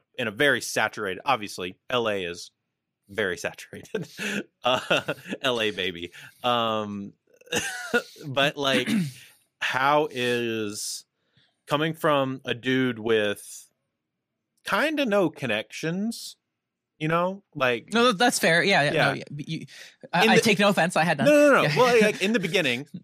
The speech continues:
Speaker 1: you didn't really
Speaker 2: Yeah.
Speaker 1: have any. You were there because you were gonna be in that band. So, like, you had, you really never moved there with the idea of, "Oh, I know these people that are all in music and, like, ready to go." And then you quit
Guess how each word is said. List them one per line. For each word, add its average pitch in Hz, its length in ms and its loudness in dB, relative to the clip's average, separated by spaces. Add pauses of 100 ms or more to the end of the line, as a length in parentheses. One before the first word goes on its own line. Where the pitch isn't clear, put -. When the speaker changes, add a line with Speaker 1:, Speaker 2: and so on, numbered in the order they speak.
(120)
Speaker 1:
you 214 120 -4
didn't 220 160 4
really 123 180 2
Speaker 2:
Yeah. 113 80 4
Speaker 1:
have 107 100 0
any. 143 260 -2
You 165 140 2
were 175 100 4
there 165 280 2
because 135 340 -2
you 131 80 -2
were 131 100 -2
gonna 127 200 -2
be 120 180 -2
in 110 140 -4
that 98 180 -6
band. 127 480 -4
So, 117 180 -2
like, 107 320 -2 (260)
you 135 220 0
had, 127 380 -2 (300)
you 131 120 -4
really 147 300 2
never 127 240 -2
moved 117 340 -4
there 107 200 2
with 104 400 -4 (120)
the 110 360 -6
idea 110 480 -2
of, 98 380 -4
"Oh, 160 240 0
I 98 80 -8
know 90 140 -8
these 143 280 -8
people 160 380 -2
that 113 120 0
are 101 120 -2
all 117 300 0
in 104 200 -8
music 147 580 -4
and, 104 240 -6
like, 92 400 -4 (200)
ready 151 200 -2
to 127 100 -6
go." 104 240 -8 (520)
And 117 140 -2
then 110 120 -4
you 98 80 -10
quit 165 340 0